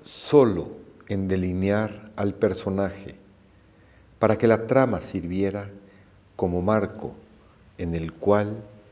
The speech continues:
coloca a los personajes. Sin embargo, los marcos no fueron elegidos por casualidad, sino al contrario,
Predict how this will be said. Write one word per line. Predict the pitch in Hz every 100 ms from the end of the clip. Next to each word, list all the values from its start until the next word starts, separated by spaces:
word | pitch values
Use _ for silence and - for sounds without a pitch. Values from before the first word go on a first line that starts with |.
| - -
coloca | - 107 120 120 - - - - -
a |
los | 82 80
personajes. | - 85 - 76 76 - - - - - - _ - - _ _ _ - - - - - _ _ - - - - - - - -
Sin | - 107
embargo, | 95 90 90 104 120 - - - - _ - _
los | 123 117 143
marcos | 156 151 156 82 -
no | 98 92
fueron | - 98 87 80
elegidos | 73 - 87 69 69
por | - - 76
casualidad, | 76 - 78 73 73 71 73 - - - - - - - - -
sino | - - 98 90
al | 85
contrario, | 90 85 92 95 82